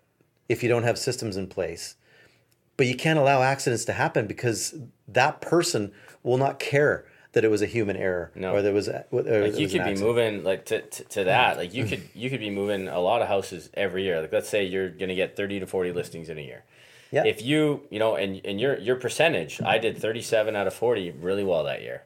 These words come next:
Speaker 2: Didn't miss a thing.
Speaker 1: Yeah.
Speaker 2: Well, there's three homeowners, and that was their biggest asset.
Speaker 1: Yeah.
Speaker 2: That matters, right? That mattered to them, whatever little thing
Speaker 1: Yeah.
Speaker 2: happened. So
Speaker 1: Yeah.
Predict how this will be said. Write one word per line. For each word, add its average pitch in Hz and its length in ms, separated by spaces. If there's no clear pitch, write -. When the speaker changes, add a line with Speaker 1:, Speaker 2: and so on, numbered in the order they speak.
Speaker 2:
Didn't 135 200
miss 120 180
a 104 60
thing. 64 240
Speaker 1:
Yeah. 95 280
Speaker 2:
Well, 104 80
there's 147 180
three 147 200
homeowners, 90 720
and 90 120
that 104 100
was 95 120
their 98 180
biggest 101 500
asset. 82 520
Speaker 1:
Yeah. 76 160
Speaker 2:
That 98 200
matters, 78 380
right? 87 180
That 113 200
mattered 117 320
to 117 80
them, 92 220
whatever 107 320
little 110 220
thing 101 200
Speaker 1:
Yeah. 90 60
Speaker 2:
happened. 78 460
So 90 420
Speaker 1:
Yeah. 92 200